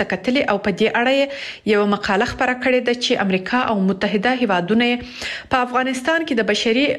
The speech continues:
بحران د مخنیوي په خاطر باید ژر تر ژره لاس په کار سي. مقاله د ملګرو ملتونو هغه راپور ته په اشاره پیل سوې چې وایي افغانستان په خپل معاصر تاریخ کې ښایي له ډېر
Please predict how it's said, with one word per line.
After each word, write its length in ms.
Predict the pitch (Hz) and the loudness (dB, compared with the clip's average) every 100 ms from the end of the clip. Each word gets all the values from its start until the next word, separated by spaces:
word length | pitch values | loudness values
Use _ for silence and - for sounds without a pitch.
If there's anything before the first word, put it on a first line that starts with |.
| 208 | 0
بحران 400 | 202 220 262 254 | 2 2 2 0
د 100 | 202 | 0
مخنیوي 320 | 185 - 208 208 | -2 0 0 0
په 120 | - | -2
خاطر 320 | 180 180 285 285 | -2 -2 -2 0
باید 200 | 277 220 240 | 0 2 2
ژر 180 | 277 277 | 0 0
تر 100 | 226 202 | -2 0
ژره 180 | 196 208 | 2 4
لاس 240 | 190 180 - | 2 0 -4
په 60 | 185 180 | -4 -2
کار 180 | 165 - | -2 -4
سي. 140 | - - - - - - - 226 | -10 -12 -14 -12 -10 -12 -4 0
مقاله 340 | 220 247 247 339 | 2 2 2 2
د 100 | 349 | 2
ملګرو 360 | 277 240 311 311 | 2 2 4 4
ملتونو 420 | 233 233 302 294 262 | 4 2 2 2 2
هغه 180 | 269 226 | 2 0
راپور 340 | 190 277 285 269 | 2 2 2 0
ته 80 | 165 | -2
په 120 | 147 | 0
اشاره 280 | 202 175 220 | 2 0 2
پیل 160 | 247 240 | 0 0
سوې 320 | - 247 240 | 2 2 2
چې 160 | 247 214 | 2 2
وایي 160 | 220 - 190 | 2 0 -2
افغانستان 600 | - 180 180 180 254 247 | -2 0 -2 -2 -2 -2
په 80 | 226 | -4
خپل 240 | - 226 214 | 0 0 2
معاصر 400 | 175 185 - 269 226 | 2 0 -2 0 0
تاریخ 260 | 202 220 - | 0 0 0
کې 120 | 226 220 | 0 2
ښایي 280 | 247 254 254 254 - - - - 214 | 2 2 2 0 -8 -10 -12 -2 2
له 80 | 226 254 | 4 4
ډېر 140 | 302 | 2